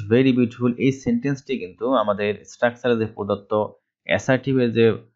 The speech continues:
স্ট্রাকচারটা আছে সেটি কিন্তু ফলো করছে। দেখা যাচ্ছে এখানে, আহ, সাবজেক্ট শিমু আছে, then be verb is আছে, then very আছে, then অ্যাডজেক্টিভের জায়গায় কিন্তু বিউটিফুল আছে। So,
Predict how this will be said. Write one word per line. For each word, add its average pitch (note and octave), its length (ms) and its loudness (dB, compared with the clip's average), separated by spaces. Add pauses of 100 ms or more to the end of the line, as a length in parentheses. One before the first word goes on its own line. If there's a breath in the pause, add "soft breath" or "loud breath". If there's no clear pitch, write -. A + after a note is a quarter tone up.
(360)
স্ট্রাকচারটা - 540 -2
আছে A2 120 -2
সেটি A#2 220 -2
কিন্তু A2 160 0
ফলো F#2+ 240 -2
করছে। F2 200 -10
দেখা A2 160 2
যাচ্ছে A#2 180 0
এখানে, A#2+ 320 0 (420)
আহ, G2+ 160 0
সাবজেক্ট A2+ 560 -2
শিমু B2 360 2
আছে, B2+ 300 2
then A2+ 200 2 (160)
be A2+ 180 2
verb A#2 500 0
is A2+ 100 2
আছে, A#2+ 260 -2
then G#2 180 -6 (200)
very A2+ 300 2
আছে, A#2 120 -4
then C3+ 240 0 (400)
অ্যাডজেক্টিভের A2 540 0
জায়গায় G2+ 240 0
কিন্তু G2+ 360 -2 (200)
বিউটিফুল G2+ 540 -2
আছে। D#2 180 -12
So, E3 240 0